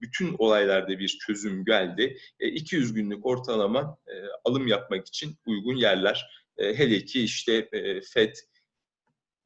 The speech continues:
doların perişan olmasına izin verecek düşüncesini, e, taşıyorsanız önümüzdeki haftada, e, dolar pozitif açıklamalar gelme ihtimali, e, Powell tarafından zor.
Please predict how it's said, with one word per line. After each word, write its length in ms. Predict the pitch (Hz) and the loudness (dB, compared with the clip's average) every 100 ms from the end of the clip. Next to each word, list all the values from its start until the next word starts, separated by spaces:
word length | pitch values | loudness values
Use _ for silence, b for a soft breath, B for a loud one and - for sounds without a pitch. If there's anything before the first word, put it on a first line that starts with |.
| _ _ _ _ _ _ _ - | _ _ _ _ _ _ _ -2
doların 360 | 107 98 120 | 2 2 0
perişan 400 | 127 104 - 107 | 0 0 0 -2
olmasına 420 | 101 92 90 - 127 | -2 -4 -6 -8 -6
izin 360 | 107 101 104 | -6 -6 -6
verecek 440 | 98 95 98 101 - | -4 -4 -4 -6 -8
düşüncesini, 760 | - 95 90 87 113 131 - 110 | -14 -10 -8 -8 -6 -8 -8 -6
e, 320 | 98 95 - | -2 -2 -4
taşıyorsanız 800 | 110 - 98 90 90 113 - - B - | -6 -2 -2 -2 -6 -6 -8 -12 B -8
önümüzdeki 500 | 120 110 104 107 117 | -4 -4 -4 -4 0
haftada, 640 | 92 - 92 87 120 123 101 | -2 -2 -4 0 0 0 -6
e, 260 | 90 92 | -4 -4
dolar 360 | 113 107 117 117 | 0 2 0 -2
pozitif 460 | - 120 - - - | -4 -4 -4 -12 -12
açıklamalar 640 | - - - 92 92 98 | -14 -10 -4 -2 0 0
gelme 420 | 98 98 95 104 | 0 0 0 -2
ihtimali, 680 | 92 - - 85 80 110 80 B B - | -4 -6 -8 -4 -2 -4 -8 B B -10
e, 120 | - | -8
Powell 400 | - 123 98 98 | -2 -2 -2 -4
tarafından 680 | 92 87 - 98 190 190 - _ 120 | -4 -6 -8 -8 -6 -6 -12 _ -6
zor. 260 | 113 95 | 0 0